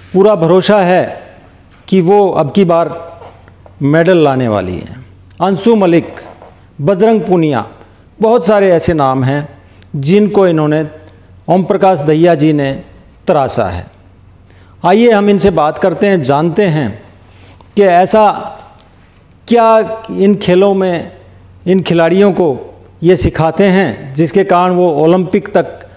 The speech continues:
आज पहुँचे हैं और देश का नाम रोशन करने के लिए आतुर हैं।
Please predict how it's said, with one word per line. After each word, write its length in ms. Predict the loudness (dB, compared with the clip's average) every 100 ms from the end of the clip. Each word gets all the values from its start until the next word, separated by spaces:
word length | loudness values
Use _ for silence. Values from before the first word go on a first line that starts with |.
| -10 -2
आज 220 | -2 -2
पहुँचे 360 | -4 -2 0
हैं 80 | 2
और 260 | 2 2 2
देश 240 | 0 0
का 100 | -2
नाम 280 | -2 -2 -2
रोशन 400 | -2 -2 -4 -4 -8 -18 -20 -20 -14 -4
करने 280 | 0 2 2
के 120 | 2
लिए 180 | 2 2
आतुर 460 | 2 -2 0 0
हैं। 320 | 0 -6 -10